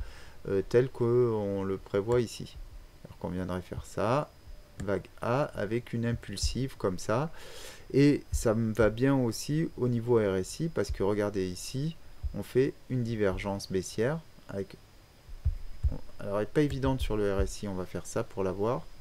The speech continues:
Voilà. Et là, bien sûr, elle est, par contre, elle est totalement évidente ici, hein. Mon sommet de trois est bien plus bas que mon sommet de cinq. Ok, donc si on fait ça,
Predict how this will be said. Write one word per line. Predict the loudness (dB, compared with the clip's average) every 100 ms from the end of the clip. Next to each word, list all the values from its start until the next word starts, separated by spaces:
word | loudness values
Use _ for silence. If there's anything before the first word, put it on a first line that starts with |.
| -10 -10 -6 -4 -4 -6 -14 -16 -16 -14 -14 -10 -4
Voilà. | -2 -2 -4 -6 -14 -14 -12 -4 0
Et | 4
là, | 4
bien | 4 0
sûr, | 0 0 2
elle | 0 0
est, | -2 -2
par | -2
contre, | -2 -2
elle | -2
est | -2
totalement | -2 0 0 0
évidente | -2 -2 -4 -4 -6
ici, | -8 -4 0 0
hein. | 0 -2 -2 -2
Mon | -4 -4
sommet | -2 -2 -2
de |
trois | -4 -2 0
est |
bien | -2
plus | -4 -2
bas | -2
que | -2
mon | -6
sommet | -2 -2 -2
de | -4
cinq. | -10 -10 -14 -14 -12 -10 -2
Ok, | 0 4
donc | 4 4 0
si | 0
on | 0
fait | 4 4
ça, | 4 2